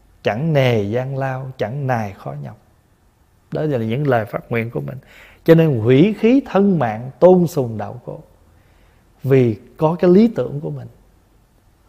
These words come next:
Cho nên á, thí dụ như mình tu mà mình có Phật sự làm hoài đó là mình phải mừng nha. Mình phải mừng á, là tại vì á,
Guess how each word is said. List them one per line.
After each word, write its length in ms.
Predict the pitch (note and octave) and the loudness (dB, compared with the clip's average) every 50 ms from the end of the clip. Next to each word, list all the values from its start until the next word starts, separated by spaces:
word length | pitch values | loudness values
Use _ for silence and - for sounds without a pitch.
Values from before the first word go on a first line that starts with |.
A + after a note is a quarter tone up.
| _ _ _ _ _ _ _ _ _ _ _ _ _ _ _ _ _ _ _ _ _ _ _ _ _ _ _ _ _ _ - | _ _ _ _ _ _ _ _ _ _ _ _ _ _ _ _ _ _ _ _ _ _ _ _ _ _ _ _ _ _ 0
Cho 120 | - C#3+ | 2 4
nên 240 | D3 D3+ D3 D3 D3 | 4 4 4 2 2
á, 160 | D#3 E3 E3 | 0 0 -2
thí 160 | D#3 - E3 | -2 0 2
dụ 200 | E3+ D#3 C3+ A#2 | 2 4 4 2
như 180 | B2 C3 C#3 C#3+ | 2 0 0 -2
mình 220 | C3+ C3 A#2+ A#2+ A2+ | -2 -4 -4 -4 0
tu 180 | - C#3 C#3+ C#3 | 2 4 4 4
mà 100 | C3 B2 | 4 0
mình 180 | A#2 A#2+ A#2 | -4 -6 -6
có 120 | A2+ D#3 D3+ | -4 -4 -4
Phật 200 | - B2+ A2+ - | -2 -4 -6 -4
sự 200 | - A#2 A2+ B2 | -2 -2 -2 0
làm 220 | B2 A#2+ A2+ A2+ | 0 -2 -2 -4
hoài 440 | A2 A2 A#2 A#2 A#2 A#2 A#2+ B2 A2+ | -4 -2 -2 0 0 0 0 0 -2
đó 80 | B2 C#3 | -2 -4
là 120 | C#3 B2 | -4 -6
mình 160 | A#2 A#2 A2+ | -6 -6 -6
phải 100 | A2+ C3+ | -6 -4
mừng 340 | C#3 C3+ B2+ A#2+ A2+ A#2 A#2 | -2 -2 -2 -2 -2 -4 -6
nha. 240 | A#2 C3 B2+ A2+ G#2 G#2 - _ _ _ _ _ _ _ _ _ _ _ _ _ _ _ _ _ _ _ _ _ _ _ _ _ _ - | -8 -8 -10 -12 -14 -16 -20 _ _ _ _ _ _ _ _ _ _ _ _ _ _ _ _ _ _ _ _ _ _ _ _ _ _ -8
Mình 140 | B2 A#2 | -6 -4
phải 100 | A#2+ C#3 | -2 -2
mừng 380 | D3+ C#3+ C3 C3+ C#3+ C3+ C3 C3 | 0 4 6 6 6 6 4 0
á, 120 | C#3 C#3+ | -2 -6
là 140 | C#3 B2 A#2 | -6 -6 -8
tại 360 | A2+ - A2+ G#2+ A2 B2 C3+ | -6 -4 -4 -2 -2 0 0
vì 380 | C3+ B2+ C3 C3+ C3 B2 A#2+ A2+ | 0 2 4 4 4 4 2 0
á, 160 | B2+ C#3+ - | -2 -4 -8